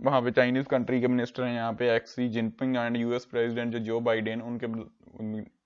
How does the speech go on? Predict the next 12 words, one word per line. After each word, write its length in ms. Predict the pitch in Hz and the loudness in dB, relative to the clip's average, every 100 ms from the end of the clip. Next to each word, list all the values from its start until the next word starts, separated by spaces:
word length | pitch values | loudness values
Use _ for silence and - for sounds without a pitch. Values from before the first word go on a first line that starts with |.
| _ _ 117 | _ _ -6
भी 140 | 117 | -6
काफ़ी 280 | - 117 120 | 2 2 2
टॉक 280 | 120 117 123 | 4 4 4
हुई 140 | 127 | 0
उनकी 380 | 120 113 131 170 _ _ _ _ | 0 -2 -6 -8 _ _ _ _
regarding, 340 | 117 117 110 113 | 0 4 4 2
उन्होंने 220 | 117 117 | -2 -2
काफ़ी 240 | 113 113 | 0 0
मैटर्स 420 | 120 107 104 117 - | 0 0 0 -6 -4
पे 100 | 113 | 2
बात 300 | 107 107 - | 4 4 2
की 340 | 123 123 - | -4 -4 -10